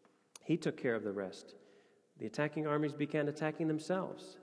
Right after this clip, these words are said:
and they left a battlefield strewn with such a great amount of equipment and supplies, it took three days to collect all of it. Just as God had said,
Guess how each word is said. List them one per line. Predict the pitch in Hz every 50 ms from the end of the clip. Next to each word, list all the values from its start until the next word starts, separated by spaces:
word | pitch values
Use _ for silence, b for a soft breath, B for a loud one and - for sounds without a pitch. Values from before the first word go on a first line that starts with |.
| - -
and | 123 117
they | 117 117
left | 120 131 127 131 -
a | 113
battlefield | 117 139 147 156 160 160 151 - 165 160 147 -
strewn | - - - - 175 175 170 147
with | 131 -
such | - - - 202 214 - -
a | 156
great | 139 165 180 180
amount | 170 156 151 147 156 156
of | 151 143
equipment | 147 151 - 139 135 - 143 131
and | 127 123
supplies, | - 131 - - 113 101 95 101 101 - B B B B B B B B B B
it | - 135 -
took | - 135 127 127
three | - - - 160 170 180 180
days | 165 165 139 104 90 87 85 - - - - - - - - -
to | - 123
collect | - - 120 110 110 101 92 - - - - - -
all | - 98 92 90
of | 85 -
it. | 95 - - - - _ _ _ _ _ _ _ b b b b b b b b b b b b b b b _ _ _ _ _ _ _ _ _ _ _ _ _ _ _
Just | - 151 143 - -
as | 135 113 -
God | - 101 107 - - - 110 107 107
had | 110 110
said, | - - 156 139 95 -